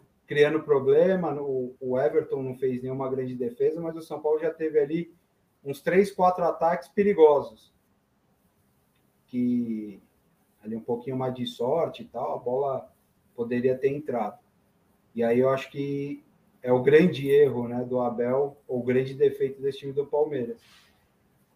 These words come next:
É inacreditável, no mesmo jogo, o Palmeiras fazer os dez primeiros minutos que fez e passar, sei lá, agora tamo chegando a trinta do segundo tempo,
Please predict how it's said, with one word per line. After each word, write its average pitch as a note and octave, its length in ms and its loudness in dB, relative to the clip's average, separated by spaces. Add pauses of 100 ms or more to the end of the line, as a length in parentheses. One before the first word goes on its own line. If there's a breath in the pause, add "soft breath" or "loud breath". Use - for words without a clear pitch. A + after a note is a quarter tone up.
(160)
É B2 380 2
inacreditável, D#3+ 1080 0
no B2+ 200 -4
mesmo D3+ 460 2
jogo, C3 280 2
o A#2+ 60 -8
Palmeiras C3 460 -4
fazer B2+ 260 -2
os B2 160 -6
dez C3 220 0
primeiros B2+ 340 -6
minutos B2 300 -8
que - 260 -16
fez C#3+ 420 0 (1500)
e B2 80 -2
passar, C3+ 760 0
sei C3 200 -4
lá, A#2 140 -4
agora A#2 300 -4
tamo B2+ 240 -2
chegando B2+ 320 -2
a C3 60 -2
trinta C#3+ 380 -4
do A#2+ 120 -8
segundo B2 420 -4
tempo, D3+ 540 -8